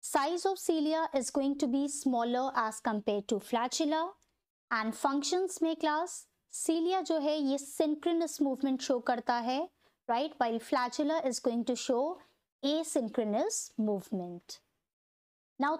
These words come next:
three important components that are present in the ultrastructure of cilia and flagella, these are basal body, right? Just above the basal body present रहेगा basal plate, and the third one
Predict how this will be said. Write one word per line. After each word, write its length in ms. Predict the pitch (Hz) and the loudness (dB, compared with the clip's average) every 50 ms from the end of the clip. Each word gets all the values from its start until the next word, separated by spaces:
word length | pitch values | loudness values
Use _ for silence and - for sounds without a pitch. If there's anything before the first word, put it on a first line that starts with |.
| 320 - | -4 -4
three 220 | - 339 359 392 427 | -2 0 0 0 0
important 460 | 403 - 403 349 339 349 349 349 330 | 0 0 2 0 2 2 0 0 2
components 600 | - 320 294 277 285 320 320 302 311 320 330 311 | 0 0 0 0 0 0 2 2 2 0 0 0
that 200 | - 254 220 - | 0 0 0 2
are 140 | 233 226 - - | -2 -2 -2 0
present 540 | - 285 277 269 233 - 320 330 359 - - - | 0 0 0 0 0 0 0 0 0 -2 -2 0
in 80 | 277 240 | 0 2
the 60 | 226 | 2
ultrastructure 880 | 240 - 233 240 233 - 320 311 302 - - 311 277 - - 320 311 311 - | 2 2 0 0 0 0 -2 -2 -2 0 0 -2 -2 0 0 0 0 0 0
of 160 | 262 240 233 | 0 -2 -2
cilia 600 | - - - - 302 285 269 277 294 302 311 320 - | -2 -6 0 0 2 2 2 0 0 0 0 0 0
and 200 | 254 233 226 233 | -2 -2 -2 -2
flagella, 600 | - - 262 240 240 233 - 294 277 285 302 320 370 415 _ _ - - _ _ _ _ - | -2 0 0 0 0 0 0 0 2 2 2 0 -2 -4 _ _ -20 -20 _ _ _ _ -4
these 300 | - 214 277 302 320 294 | 0 2 2 2 2 2
are 240 | 330 320 330 339 381 - - _ - 185 180 - | 2 2 2 0 -2 -6 -12 _ -8 -6 -2 0
basal 360 | 240 254 285 277 - 359 349 | 0 0 0 2 2 0 2
body, 380 | 320 330 320 320 285 339 359 403 427 - _ _ _ _ _ _ _ _ - | 2 2 2 2 0 0 -2 -2 -4 -6 _ _ _ _ _ _ _ _ -2
right? 400 | 220 220 233 277 349 392 - - _ _ _ _ _ _ _ _ _ _ _ _ _ - | 0 0 0 0 -2 -4 -8 -14 _ _ _ _ _ _ _ _ _ _ _ _ _ -10
Just 360 | 190 - 294 359 415 - - 381 | -2 0 0 0 0 0 0 0
above 280 | 339 302 330 320 269 269 | 2 2 2 0 2 0
the 80 | 320 | 0
basal 340 | 262 285 277 262 254 302 285 | 2 2 0 0 0 0 2
body 300 | 254 277 269 254 240 269 | 2 2 2 0 0 -2
present 440 | 277 277 269 240 233 240 262 254 233 | -2 0 0 -2 0 0 0 0 0
रहेगा 380 | 254 240 220 240 220 220 240 247 262 254 - | 0 0 0 0 0 2 0 0 -2 -2 -2
basal 360 | - 196 202 196 - 208 202 196 - - | -2 -2 -2 0 0 -2 -2 -2 0 0
plate, 420 | 277 285 302 339 392 - - - _ _ _ - - - - - | 0 2 2 0 -2 -4 -8 -20 _ _ _ -20 -20 -12 -4 -2
and 160 | 240 233 202 | -2 0 0
the 60 | 240 | -2
third 380 | - - 262 320 349 370 349 302 | -2 0 0 0 2 2 0 0
one 240 | 302 302 302 302 311 | 0 2 0 0 -2